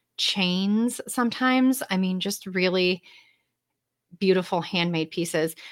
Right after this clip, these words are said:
But she's also working with resin, uh, recently. And so she's making resin, um, wall hangings that have, like, beautiful metaphysical designs, crystal designs, um, like a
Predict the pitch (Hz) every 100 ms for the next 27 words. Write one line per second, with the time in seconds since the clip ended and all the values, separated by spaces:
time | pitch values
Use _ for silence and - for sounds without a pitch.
0 | - - - 208 - - 285 - - 311
1 | 196 160 160 170 165 170 185 180 165 165
2 | 175 175 175 170 82 82 202 208 _ _
3 | _ _ 180 170 165 151 - 170 165 -
4 | 170 165 175 175 196 196 180 175 180 175
5 | 170 170 - _ - 190 185 180 185 180
6 | 175 175 175 - _ _ _ - 180 180
7 | 180 - 190 190 220 233 226 220 226 226
8 | 226 226 226 226 220 - - 185 - 196
9 | 180 175 170 - 180 180 190 175 165 170
10 | 170 - 196 185 185 196 196 - 185 175
11 | 175 175 175 175 - - 190 - - 180
12 | 180 170 175 170 170 170 170 170 - -
13 | 175 160 156 180 180 170 151 180